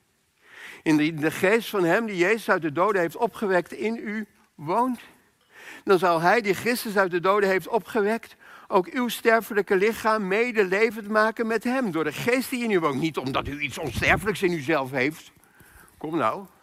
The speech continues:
Maar door de geest die in u woont. Die draagt u door de dood heen.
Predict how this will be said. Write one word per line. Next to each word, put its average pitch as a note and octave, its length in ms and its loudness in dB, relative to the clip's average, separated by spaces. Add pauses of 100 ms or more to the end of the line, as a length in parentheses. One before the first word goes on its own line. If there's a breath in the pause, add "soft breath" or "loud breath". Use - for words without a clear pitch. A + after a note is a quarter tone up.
(340 soft breath)
Maar C#3+ 140 0
door C#3+ 120 0
de B2+ 100 -2
geest - 460 -2
die B3 100 -10
in F#3 140 0
u C3+ 100 -4
woont. F#2 300 -10 (1040 soft breath)
Die G3+ 280 0
draagt G#3+ 540 4
u A#3 100 -4
door G3+ 140 0
de F#3 140 0
dood G3 260 2
heen. G2+ 300 -16